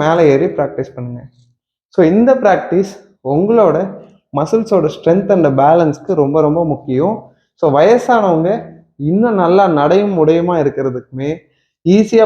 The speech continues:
படி ஏறி இறங்குறதுக்குமே இந்த மாதிரி இறங்கி பண்ற எக்ஸர்சைஸ் வந்து ரொம்ப ரொம்ப முக்கியம். அது மாதிரி ரெண்டு காலுக்குமே பத்து முறை கீழே இறங்குங்க, திருப்ப ஏறுங்க, இறங்குங்க, ஏறுங்க. இதுலயுமே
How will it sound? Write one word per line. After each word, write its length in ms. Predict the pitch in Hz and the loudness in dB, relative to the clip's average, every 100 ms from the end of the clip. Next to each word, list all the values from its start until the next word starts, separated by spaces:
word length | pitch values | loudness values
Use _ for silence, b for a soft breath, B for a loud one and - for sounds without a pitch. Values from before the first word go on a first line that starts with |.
| 220 | 2
படி 220 | 156 208 208 | 2 2 2
ஏறி 140 | 185 156 | 4 2
இறங்குறதுக்குமே 560 | 147 147 131 131 180 220 | 2 -2 -4 -8 -8 -4
இந்த 100 | 151 156 | 0 2
மாதிரி 160 | 208 196 156 | 4 4 4
இறங்கி 280 | 202 240 233 | 4 0 -2
பண்ற 220 | 202 175 151 | -2 -2 -2
எக்ஸர்சைஸ் 420 | 135 - 160 143 131 | -4 -6 -6 -6 -8
வந்து 160 | 170 180 | -6 -6
ரொம்ப 120 | 139 | -4
ரொம்ப 180 | 143 151 139 | -2 -2 -2
முக்கியம். 360 | 127 131 156 220 165 | -4 -4 -2 -2 -2
அது 120 | 151 | 0
மாதிரி 140 | 196 180 | 2 2
ரெண்டு 180 | 165 208 233 | 2 0 2
காலுக்குமே 400 | 202 170 165 202 226 _ | 2 0 -4 -10 -10 _
பத்து 220 | 143 - 202 | -4 -2 -4
முறை 180 | 170 151 202 _ | -4 -4 -8 _
கீழே 180 | 170 160 139 | -4 0 0
இறங்குங்க, 360 | 147 156 170 226 _ _ | 0 -4 -6 -10 _ _
திருப்ப 240 | 147 143 135 127 | -10 -8 -4 -4
ஏறுங்க, 240 | 120 113 123 _ _ _ _ _ _ _ _ _ - | -4 -10 -18 _ _ _ _ _ _ _ _ _ -2
இறங்குங்க, 500 | 131 156 180 175 202 233 - - 131 | 2 2 0 0 -2 -6 -16 -8 -2
ஏறுங்க. 200 | 139 131 143 | 0 2 2
இதுலயுமே 360 | 208 214 208 | 2 2 2